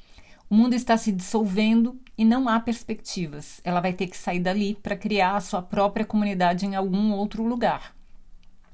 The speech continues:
E aí as coisas se complicam a ponto de os vizinhos se inscreverem num concurso pra morar numa cidade próxima, que foi comprada por uma empresa multinacional.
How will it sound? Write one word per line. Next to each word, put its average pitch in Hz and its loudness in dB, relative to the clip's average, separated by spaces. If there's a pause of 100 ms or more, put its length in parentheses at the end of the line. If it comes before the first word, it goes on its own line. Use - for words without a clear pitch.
(440)
E 202 0
aí 240 6
as - 0
coisas 208 0
se - -6
complicam 190 -2
a 170 -4
ponto 190 -4
de 175 -2
os 185 0
vizinhos 190 0
se 247 -2
inscreverem 170 -2
num 190 2
concurso 190 -4
pra 202 -2
morar 196 2
numa 190 0
cidade 180 0
próxima, 196 -2 (580)
que 226 0
foi 233 -2
comprada 214 2
por 220 -2
uma 214 4
empresa 190 -2
multinacional. 196 -2